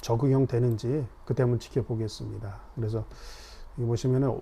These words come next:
오천 불 입금해가지고 이천삼백오십이 불, 그래서 현재 칠천삼백오십이 불, 어, 이렇게 나왔는데 지금 약간 고민되는 게 뭐냐면은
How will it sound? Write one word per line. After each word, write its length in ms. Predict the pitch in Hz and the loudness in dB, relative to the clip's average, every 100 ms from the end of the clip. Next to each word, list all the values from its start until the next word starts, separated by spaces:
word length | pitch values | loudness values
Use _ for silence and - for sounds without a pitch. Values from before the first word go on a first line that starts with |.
| - | -2
오천 340 | 131 - 131 | -2 4 4
불 380 | 117 110 160 226 - - - - - - | 4 2 0 -2 -8 -14 -14 -14 -16 -8
입금해가지고 920 | 123 - 120 143 180 135 117 165 160 - - - - - - - | -8 -4 -2 0 0 0 0 -2 -2 -4 -16 -18 -20 -20 -16 -6
이천삼백오십이 800 | 127 147 131 139 131 113 120 117 | 0 0 2 4 4 4 2 0
불, 340 | 113 107 160 170 | 0 0 -2 0
그래서 240 | 113 117 - | -2 -2 -2
현재 320 | 151 127 139 - | -2 2 0 0
칠천삼백오십이 960 | - 214 185 160 151 139 110 123 110 | -6 -4 -2 -2 0 2 0 0 -2
불, 200 | 107 107 - - - - - - - 117 | 0 -2 -4 -14 -16 -14 -14 -12 -10 -8
어, 120 | 110 | -8
이렇게 180 | 110 123 | -2 -2
나왔는데 580 | 104 107 107 107 143 117 - - - - - - - - | 0 -2 -2 0 0 0 -6 -10 -10 -10 -10 -10 -10 -8
지금 240 | - 143 135 | 0 4 4
약간 460 | 120 131 - 165 | 4 4 4 4
고민되는 460 | - 139 156 143 147 | 6 8 8 6 6
게 40 | |
뭐냐면은 560 | 147 123 120 120 165 | 6 6 6 4 2